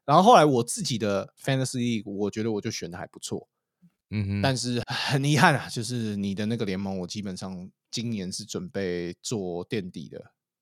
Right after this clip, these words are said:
Speaker 1: 我已经准备好，准备好。
Speaker 2: 那你自己在选的时候，你有什么方针吗？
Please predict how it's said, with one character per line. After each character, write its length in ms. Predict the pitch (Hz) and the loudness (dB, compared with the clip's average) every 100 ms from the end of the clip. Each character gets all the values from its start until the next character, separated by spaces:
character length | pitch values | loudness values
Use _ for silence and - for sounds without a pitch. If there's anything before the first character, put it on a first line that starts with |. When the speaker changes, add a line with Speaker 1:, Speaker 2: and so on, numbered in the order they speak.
| _ - | _ -6
Speaker 1:
我 120 | 113 | -4
已 40 | |
经 220 | 110 107 | -2 -4
准 200 | 113 104 | -4 -4
备 160 | 95 104 | -2 -4
好， 260 | 92 - 110 | -4 -10 -12
准 160 | - 82 | -18 -14
备 140 | 90 | -14
好。 100 | 98 - 123 113 | -14 -16 -16 0
Speaker 2:
那 140 | 175 | 6
你 180 | 180 120 | 8 6
自 100 | 107 | 4
己 100 | 127 | 4
在 120 | 120 | 6
选 240 | 113 - 85 | 6 4 2
的 140 | 82 | 2
时 80 | 87 | 2
候， 100 | 92 | 2
你 120 | 90 | 4
有 100 | 92 | 2
什 100 | 87 | 2
么 120 | 78 | -4
方 260 | - 80 85 | -4 -4 -4
针 220 | 87 80 | -4 -4
吗？ 160 | 78 | -6